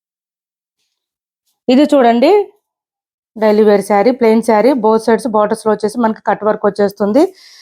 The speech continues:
ప్లెయిన్‌కి కట్ వర్క్ శారీస్ అండి. చాలా శారీస్ సేల్ చేస్తున్నాము. ఒక శారీ మా-, ఒకటి, one or two శారీస్ మాత్రమే ఉన్నాయి. ప్రైస్ వచ్చేసి ఫోర్ ఫిఫ్టీ అండి. Only ఫోర్ ఫిఫ్టీ ఫ్రీ షిప్పింగ్. నాలుగు వందల యాభై రూపాయలు ఫ్రీ షిప్పింగ్. ప్లెయిన్ క-, ప్లెయిన్ వచ్చేసింది, పింక్ కలర్ వచ్చింది మనకి.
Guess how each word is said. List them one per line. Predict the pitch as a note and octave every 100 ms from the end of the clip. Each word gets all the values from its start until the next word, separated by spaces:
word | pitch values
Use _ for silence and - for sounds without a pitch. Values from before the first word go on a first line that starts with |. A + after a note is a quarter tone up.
| _ _ -
ప్లెయిన్‌కి | C4 C#4+ D4+ E4
కట్ | C#4 B3
వర్క్ | B3 A#3+
శారీస్ | B3 G#3+ A3 A3
అండి. | A3 A3+ F4+ G#4 - _ _ _ _ _ _ _ _ _ _ _ _ _
చాలా | A3+ A3 A3+
శారీస్ | A#3 A3 A#3+
సేల్ | A3+ G#3+
చేస్తున్నాము. | G3+ G#3 A3 G#3+ A3+ C#4 G4 E4+ _ -
ఒక | -
శారీ | G#3 A3 A3 A3+
మా-, | A3 G#3+
ఒకటి, | G#3 A3 A3+
one | A3 G#3+
or | A#3+
two | A#3+ B3
శారీస్ | B3 A3+ A#3+
మాత్రమే | A#3 G#3 G#3+ G#3
ఉన్నాయి. | G3+ G3+ C4+ G4+ _ _ _ _ _
ప్రైస్ | A3+ A#3 B3
వచ్చేసి | A#3+ B3 C#4
ఫోర్ | - C4+ C4+
ఫిఫ్టీ | C#4 C4+
అండి. | A#3 A3 C4+
Only | B3 A#3 C4+
ఫోర్ | C4+ B3
ఫిఫ్టీ | B3 C#4 D#4
ఫ్రీ | D#4 A3+
షిప్పింగ్. | - F#3 F3 F#3
నాలుగు | G#3+ A3+
వందల | B3 A#3
యాభై | G#3 G#3
రూపాయలు | A3+ A3+ A#3+ B3+
ఫ్రీ | G#3+
షిప్పింగ్. | F#3+ F3+ - E3 - _ _ - - - - _
ప్లెయిన్ | A#3+ A#3+ B3
క-, | B3
ప్లెయిన్ | - A#3 A#3
వచ్చేసింది, | A#3+ A#3 A3 A#3+ C4
పింక్ | F4 C4 C4
కలర్ | C#4 A#3+ G#3
వచ్చింది | G3 G#3+ G#3
మనకి. | G#3 G3+ D#4+